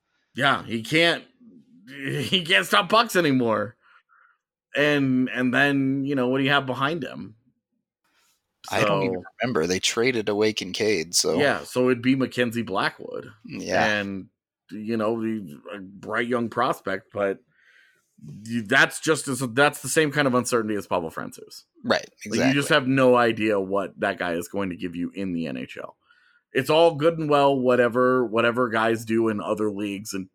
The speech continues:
Speaker 1: but when you get to the N H L, it, at goaltending more than any other position, it separates in a really big hurry who can
Speaker 2: Yep.
Speaker 1: play and who can't.
Speaker 2: Yeah, it's,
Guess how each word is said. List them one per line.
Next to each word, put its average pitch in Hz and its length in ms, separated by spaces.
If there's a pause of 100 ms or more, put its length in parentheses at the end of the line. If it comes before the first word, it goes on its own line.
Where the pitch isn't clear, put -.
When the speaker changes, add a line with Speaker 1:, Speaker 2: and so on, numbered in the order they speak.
(120)
Speaker 1:
but 107 260
when 104 200
you 101 80
get 117 140
to 120 80
the 117 120
N 113 80
H 107 220
L, 92 280 (600)
it, 123 340 (480)
at 127 180
goaltending 139 540
more 123 160
than 107 180
any 123 220
other 120 160
position, 104 640
it 104 160
separates 107 840 (1300)
in 151 120
a 135 80
really 127 600
big 101 180
hurry - 400 (600)
who 139 120
can 131 160
Speaker 2:
Yep. 120 80
Speaker 1:
play 104 200
and 95 80
who 101 80
can't. - 340 (840)
Speaker 2:
Yeah, - 140 (140)
it's, - 380